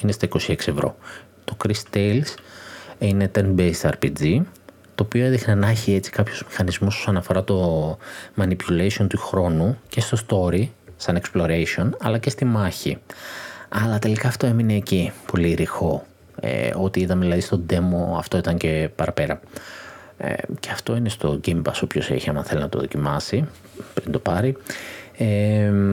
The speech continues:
έχει και το demo, αλλά η αλήθεια είναι ότι ωραίο το demo, δεν λέω, αλλά μέχρι εκεί δεν πάει πιο πολύ σε βάθος.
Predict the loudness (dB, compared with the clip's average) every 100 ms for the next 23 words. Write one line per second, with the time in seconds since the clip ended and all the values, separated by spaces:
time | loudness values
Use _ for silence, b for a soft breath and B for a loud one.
0 | 0 0 0 0 0 2 2 2 2 4
1 | 4 4 4 4 2 2 2 0 0 0
2 | 2 0 0 2 2 0 0 2 2 2
3 | 0 2 0 2 2 2 0 0 -2 -4
4 | -12 -8 -4 -2 -2 0 -2 -2 -4 -6
5 | -6 -6 -2 -2 -2 -2 -2 -4 -10 -6
6 | -4 -4 -6 -4 -4 -8 -8 -10